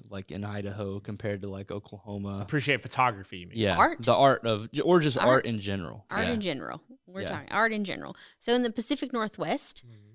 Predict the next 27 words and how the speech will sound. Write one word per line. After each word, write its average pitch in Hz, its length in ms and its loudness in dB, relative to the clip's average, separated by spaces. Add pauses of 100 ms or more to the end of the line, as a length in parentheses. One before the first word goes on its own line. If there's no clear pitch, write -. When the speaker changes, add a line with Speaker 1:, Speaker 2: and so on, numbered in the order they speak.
(160)
Speaker 3:
I 196 80 0
think 214 320 -2
you 214 160 -2
have 196 180 -2
a 190 60 -8
very 196 220 0
different 202 340 -2
mindset, 175 600 0 (280)
right? 202 300 -2
You - 140 -4
have 185 60 -8
a - 20 -8
very 240 240 2
different 220 260 -4
mindset 196 340 -2
about 180 340 0
a 214 100 -2
lot 311 240 6
of 208 80 -4
different - 320 -6
things. 185 320 -6
And 220 120 -6
one 214 120 -6
of 208 80 -4
those 214 140 -4
things 196 200 -6
is 185 100 -10